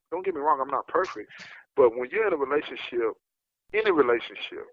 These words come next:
and whether you're in here or out there, if you're not paying attention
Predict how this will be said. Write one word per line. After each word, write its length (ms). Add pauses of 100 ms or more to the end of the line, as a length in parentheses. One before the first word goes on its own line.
(400)
and 160
whether 220
you're 200
in 100
here 240
or 200
out 220
there, 280 (100)
if 120 (120)
you're 120
not 260
paying 340
attention 520